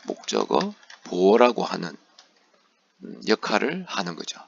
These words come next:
그럼 형용사의 역할은 뭘까요? 형용사의 역할은 명사만 수식한다라고 합니다. 우리가 수식 꾸며주는 예쁜 꽃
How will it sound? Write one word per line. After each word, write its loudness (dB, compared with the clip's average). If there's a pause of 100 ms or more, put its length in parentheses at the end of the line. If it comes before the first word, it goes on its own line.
(1400)
그럼 -6
형용사의 4
역할은 -2
뭘까요? -10 (180)
형용사의 -4
역할은 -6 (680)
명사만 -2 (480)
수식한다라고 2
합니다. -20
우리가 -12 (360)
수식 -4
꾸며주는 -2 (320)
예쁜 -4 (480)
꽃 0